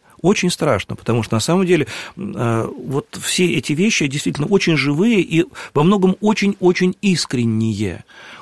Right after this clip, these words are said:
Многие люди искренне заблуждались, очень многие люди искренне ошибались, очень многие люди искренне верили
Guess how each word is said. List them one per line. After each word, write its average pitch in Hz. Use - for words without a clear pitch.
Многие 147
люди 196
искренне 185
заблуждались, 123
очень -
многие 120
люди 185
искренне 196
ошибались, 135
очень 120
многие 131
люди 170
искренне 190
верили 147